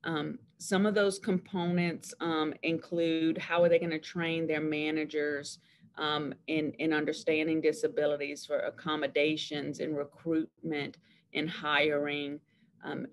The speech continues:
and as well as, um, another component of it is a survey that a-, we, um, send out annually to all state, um, employees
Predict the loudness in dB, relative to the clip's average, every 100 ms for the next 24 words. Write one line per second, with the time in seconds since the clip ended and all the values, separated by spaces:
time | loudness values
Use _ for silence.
0 | _ 0 2 0 0 2 2 4 8 8
1 | 8 2 0 0 0 0 -4 -10 -8 -6
2 | -8 -10 -12 -16 _ -20 _ 0 2 2
3 | 0 -2 -2 -4 -2 -4 -2 2 4 2
4 | 4 4 4 0 -2 0 2 4 4 4
5 | 4 -2 -4 -8 -8 -4 -4 -4 -8 -8
6 | -10 -12 -16 _ _ _ -4 2 2 0
7 | 0 2 2 2 2 0 -4 -2 -2 -4
8 | -4 -2 -2 -6 -10 -4 -2 -4 -4 -4
9 | -2 0 2 0 -4 -6 -8 -12